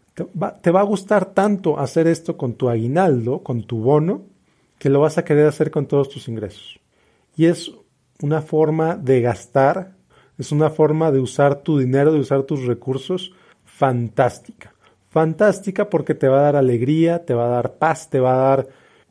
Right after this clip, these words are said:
satisfacción, te va a dar gusto en lo que gastas, en lugar de darte culpa por lo que gastaste o culpa por lo que no gastaste, te va a dar gusto haber comprado tal o cual cosa. Entonces, para mí, por ejemplo, es importante ver a mis papás,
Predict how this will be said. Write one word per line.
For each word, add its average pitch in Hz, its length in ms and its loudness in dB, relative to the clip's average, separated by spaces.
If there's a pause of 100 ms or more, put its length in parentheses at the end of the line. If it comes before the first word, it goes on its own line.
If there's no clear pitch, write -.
(220)
satisfacción, 151 1200 -2 (180)
te 143 100 -2
va 139 120 4
a 147 120 2
dar 147 80 0
gusto 131 600 -4 (120)
en 113 100 -10
lo 104 140 -10
que 104 120 -10
gastas, - 500 -20 (420)
en 135 80 0
lugar 127 240 2
de 143 80 4
darte 139 380 2
culpa 190 360 2
por 139 120 -2
lo 123 100 0
que 120 140 -2
gastaste 120 560 -2
o 139 100 -2
culpa 139 300 -2
por 131 100 -2
lo 120 120 0
que 117 100 -4
no 123 160 0
gastaste, 135 640 -2 (560)
te 127 100 -4
va 127 100 2
a 131 40 4
dar 127 180 2
gusto 113 520 -6 (600)
haber 127 280 -2
comprado 127 540 2
tal 123 260 2
o 120 80 -2
cual 110 320 -6
cosa. - 360 -18 (420)
Entonces, 190 180 -10
para 170 180 4
mí, 190 120 4
por 196 140 2
ejemplo, 180 320 0
es 165 100 -4
importante 151 580 0
ver 147 140 6
a 143 40 2
mis 139 140 -2
papás, - 500 -6